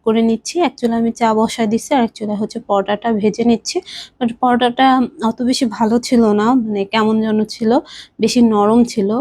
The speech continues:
হয়তোবা ডিপে বেশি সময় রাখা হয় নাই বলে এতটা নরম ছিল, বেশি সময় ধরে রাখলে হয়তোবা ঠিক হয়ে যেত। তো আমি পরোটাটা ভেজে নিচ্ছি এক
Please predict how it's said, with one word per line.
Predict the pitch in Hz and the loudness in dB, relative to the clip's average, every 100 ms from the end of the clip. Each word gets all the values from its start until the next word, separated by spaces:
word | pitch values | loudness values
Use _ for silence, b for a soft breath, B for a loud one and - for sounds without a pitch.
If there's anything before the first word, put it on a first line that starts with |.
| 269 | -4
হয়তোবা | 220 202 208 214 208 175 196 | -6 -4 -2 0 -2 -4 -6
ডিপে | 220 208 240 226 208 202 | -4 -2 2 2 2 0
বেশি | 214 - | -4 -4
সময় | 214 214 208 | -2 -2 0
রাখা | 202 214 | 0 -2
হয় | 196 214 208 | -6 -2 -2
নাই | 208 | -2
বলে | 196 196 196 | 0 0 0
এতটা | 190 - 208 | -4 -6 -2
নরম | 202 196 214 214 | 2 2 0 -2
ছিল, | 233 285 - B B B B B 214 | 0 -2 -4 B B B B B -2
বেশি | 214 233 | 0 0
সময় | 240 220 226 | 2 2 4
ধরে | 226 220 208 | 4 2 0
রাখলে | 208 269 311 - | -2 -4 -4 -2
হয়তোবা | 226 202 202 202 - | -6 -2 -2 -2 -2
ঠিক | 247 233 233 | -4 0 2
হয়ে | 208 | 2
যেত। | 185 175 - _ _ _ _ _ _ | 2 -2 -10 _ _ _ _ _ _
তো | 262 | 0
আমি | 254 | 2
পরোটাটা | 247 254 254 247 262 | 2 0 0 0 0
ভেজে | 240 240 262 | 2 2 4
নিচ্ছি | 262 240 - 233 | 2 0 -2 -2
এক | 208 | -2